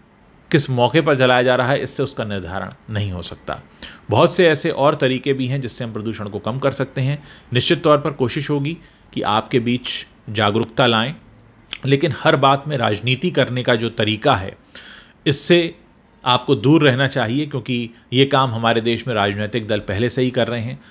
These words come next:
वो पहले से ही आपको बांटते आए हैं। हमारे जैसे जो कंटेंट प्लेटफॉर्म हैं उनका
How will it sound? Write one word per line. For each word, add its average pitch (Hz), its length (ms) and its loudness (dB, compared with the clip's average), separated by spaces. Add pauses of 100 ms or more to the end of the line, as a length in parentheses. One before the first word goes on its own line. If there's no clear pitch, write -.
(140)
वो 113 60 -6
पहले 123 320 2
से 139 120 2
ही 127 160 2
आपको 113 280 -2
बांटते 104 460 -2
आए 117 200 -2
हैं। 135 200 -10 (320)
हमारे 143 340 4
जैसे 151 280 0
जो 143 140 -2
कंटेंट 127 400 -4
प्लेटफॉर्म 123 460 -2
हैं 131 80 -6
उनका 117 340 -2